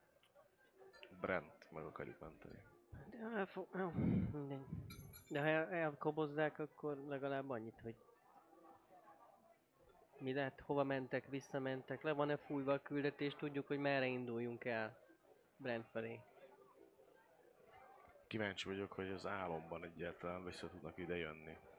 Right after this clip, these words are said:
Speaker 1: Én azt vélem feltételezni, hogy Darwinnek olyan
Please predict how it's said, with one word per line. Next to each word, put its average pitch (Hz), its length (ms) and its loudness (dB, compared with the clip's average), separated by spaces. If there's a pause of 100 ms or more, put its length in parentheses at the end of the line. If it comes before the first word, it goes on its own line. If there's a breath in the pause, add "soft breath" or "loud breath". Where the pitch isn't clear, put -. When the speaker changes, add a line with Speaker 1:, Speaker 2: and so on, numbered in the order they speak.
(240)
Speaker 1:
Én 90 160 2
azt 98 240 0 (680)
vélem 92 360 6
feltételezni, 82 760 4
hogy 85 160 0
Darwinnek 80 520 2
olyan 76 300 6